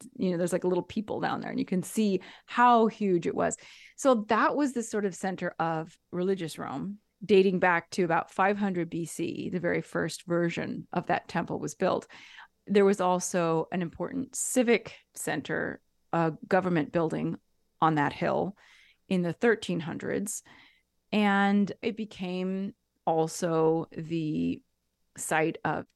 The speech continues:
what we call the, would call the Capitol. It was, you know, like, the Capitol building. I mean,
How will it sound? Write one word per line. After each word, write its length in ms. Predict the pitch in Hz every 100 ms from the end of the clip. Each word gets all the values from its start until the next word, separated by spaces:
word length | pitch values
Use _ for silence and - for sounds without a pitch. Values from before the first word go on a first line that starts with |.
| _
what 260 | - 160 185
we 80 | 190
call 220 | 170 143
the, 100 | 175
would 260 | 175 180 175
call 160 | 170 160
the 80 |
Capitol. 480 | 165 214 233 - -
It 140 | - 139
was, 220 | 180 160
you 140 | - 180
know, 120 | 160
like, 140 | 180
the 80 | 185
Capitol 480 | - 202 208 196 185
building. 380 | 202 202 170 170
I 40 |
mean, 220 | 175 180